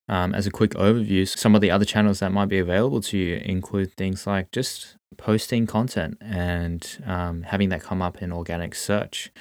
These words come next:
affiliate programs that you might enter, including trust building platforms, uh,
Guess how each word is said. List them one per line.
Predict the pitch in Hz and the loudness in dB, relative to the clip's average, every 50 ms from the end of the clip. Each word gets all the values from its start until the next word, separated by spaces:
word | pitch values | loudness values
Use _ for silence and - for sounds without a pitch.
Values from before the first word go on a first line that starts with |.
| - - - - - - - - | -20 -20 -20 -20 -20 -20 -14 -8
affiliate | - 92 - - - 104 110 117 104 - | -8 -8 -2 4 6 8 8 8 6 6
programs | - - 101 92 87 92 90 87 87 87 85 - | 4 0 0 0 2 2 0 0 0 -2 -2 -4
that | 87 80 | -4 -4
you | 85 82 | -4 -4
might | 85 85 87 - - | -2 -2 -4 -4 -4
enter, | 87 87 85 - - 87 82 | -6 -6 -6 -4 -4 -4 -2
including | 80 85 87 87 - - 98 92 90 90 90 87 87 87 85 87 - - - - - _ - | -2 -4 -4 -6 -4 -4 -2 -2 -2 -2 -2 -2 -2 -4 -6 -8 -10 -16 -20 -20 -20 _ -4
trust | - - 110 104 - - - - _ | 0 2 2 2 2 -2 -6 -8 _
building | - 110 104 104 101 104 101 98 | 2 4 4 4 6 4 2 2
platforms, | - - 113 110 104 - - - 117 110 110 107 107 107 107 104 104 - - - | 2 4 4 4 4 2 0 2 4 6 6 6 6 6 6 4 2 0 -4 -4
uh, | 92 92 90 90 87 87 85 - - | -2 -2 -2 0 -2 -2 -2 -4 -6